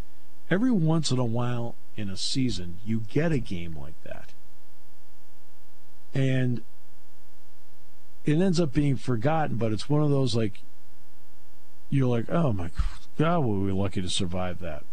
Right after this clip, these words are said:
Penn State's game at Illinois in ninety-four. Ugh, you're down twenty-one nothing.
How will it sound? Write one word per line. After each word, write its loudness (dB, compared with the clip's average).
Penn 0
State's 0
game 2
at 2
Illinois 2
in 2
ninety-four. 0
Ugh, 2
you're 0
down 0
twenty-one 2
nothing. 0